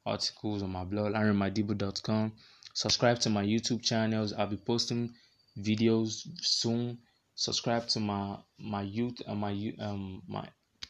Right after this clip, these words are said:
follow me on Instagram, follow me on Twitter at Larry Madibo, like my Facebook page, at Larry Madibo. You can join my Facebook group, Motivation from Larry Madibo.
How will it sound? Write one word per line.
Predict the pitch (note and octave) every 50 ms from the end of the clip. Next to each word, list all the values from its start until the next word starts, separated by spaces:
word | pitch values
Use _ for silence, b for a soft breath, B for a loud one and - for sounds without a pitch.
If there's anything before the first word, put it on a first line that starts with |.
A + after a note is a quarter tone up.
| _ _ -
follow | - B2+ B2+ B2+
me | B2+ B2 B2 B2 A#2+ A#2+
on | A2+ G#2+ G#2 G#2
Instagram, | - A#2 A#2+ A#2+ - - B2 A2+ A#2 A#2 A#2 A#2 A#2 A#2 A#2+ A#2 B B B B B B _
follow | A#2 A2+ A2+ A2+
me | A2+ G#2+
on | G2+ G2
Twitter | G2 - - - B2 B2 A#2+ B2 A#2+ A#2+ A#2+ A#2 - - -
at | A2 G2+ -
Larry | - A2+ A2 A2 A2 A2
Madibo, | G#2 G2 F#2+ F#2+ G#2 G#2+ A2 G#2+ A2+ A#2 A#2 A2+ A#2 B B B B _ _ _ _ _ _ _ _
like | - - A#2 - -
my | A2 G#2
Facebook | G2+ - - A#2 A#2 A2+ A2+ A#2+ A2+ A#2 - _
page, | - A#2+ A2+ A2+ A2+ G#2+ - -
at | - G2+
Larry | G2+ G#2+ A2 A2 A2 G#2
Madibo. | G2 G2+ G2 G2 G#2 A2 A2 A2 A2 A2+
You | G#2+
can | - - G#2+ G#2 G#2
join | G2+ A#2 A#2+ B2 A#2+
my | A2+ G#2 G2
Facebook | - - B2 A#2+ A#2 A2+ A2+ B2 A#2 A2
group, | G2+ A2+ A#2 A#2 A#2 - _ B B B B B B B _ _ -
Motivation | A#2 A2 G2+ A2 G2 A2 A2 - B2 A#2 A2+
from | - G2+ G2+ G2+
Larry | G2+ G2+ G2+ G2
Madibo. | G2 F#2+ F#2 F#2+ F#2+ G#2+ G#2+ G#2 A2 A2 A2